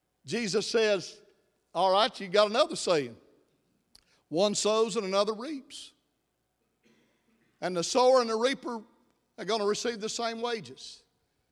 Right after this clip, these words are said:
But he said, "But I'm gonna make it easy on you." "I'm gonna let you enter in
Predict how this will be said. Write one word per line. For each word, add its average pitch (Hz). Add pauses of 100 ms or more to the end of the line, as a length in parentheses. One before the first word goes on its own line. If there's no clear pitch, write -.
(600)
But 175
he 196
said, 233
"But 202
I'm 285
gonna 220
make 226
it 214
easy 202
on 127
you." 104 (2000)
"I'm 302
gonna 233
let 226
you 277
enter 233
in 254